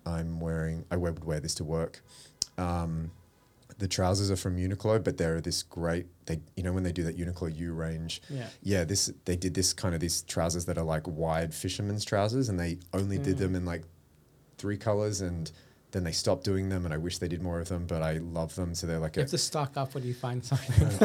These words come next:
Speaker 2: that's
Speaker 1: I,
Speaker 2: limited
Speaker 1: I
Speaker 2: there.
Speaker 1: actually wore them for a little while, and then I realized that I was like, "These are a good fit. These are nice." And people were like, "That's a great, that's an interesting silhouette." And then I went back, and they're all gone 'cause everyone else <laughs> caught on
Speaker 2: Yeah.
Speaker 1: to it. So there's, like, a tan pair of those.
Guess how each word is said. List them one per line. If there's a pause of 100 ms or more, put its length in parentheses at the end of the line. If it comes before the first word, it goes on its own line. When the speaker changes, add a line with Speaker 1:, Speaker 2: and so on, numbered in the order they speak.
Speaker 2:
that's
Speaker 1:
I,
Speaker 2:
limited
Speaker 1:
I
Speaker 2:
there.
Speaker 1:
actually
wore
them
for
a
little
while,
and
then
I
realized
that
I
was
like,
"These
are
a
good
fit.
These
are
nice."
And
people
were
like,
"That's
a
great,
that's
an
interesting
silhouette."
And
then
I
went
back,
and
they're
all
gone (200)
'cause
everyone
else (100)
<laughs>
caught
on
Speaker 2:
Yeah.
Speaker 1:
to
it. (480)
So (100)
there's,
like,
a
tan (400)
pair
of
those.